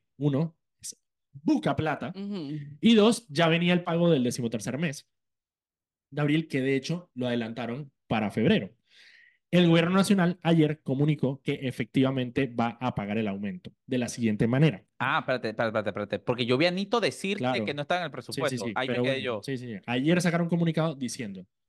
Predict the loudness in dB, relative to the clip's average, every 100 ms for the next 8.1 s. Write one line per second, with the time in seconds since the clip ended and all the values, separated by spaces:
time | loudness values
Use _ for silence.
0 | _ _ _ _ 0 2 4 2 -2 -4
1 | -2 2 2 4 2 2 0 0 2 2
2 | 0 0 -2 -4 -6 -4 -4 -4 -6 -6
3 | -6 -4 -6 -8 -8 -6 -6 -2 -2 0
4 | 0 0 0 -4 -2 -2 -2 -2 -2 -6
5 | -6 -4 -2 -2 -4 -4 -4 -4 -2 -2
6 | -2 -2 -2 -2 -2 -2 -6 -6 -6 -4
7 | -4 -2 -2 -2 -2 -2 -8 -6 -6 -8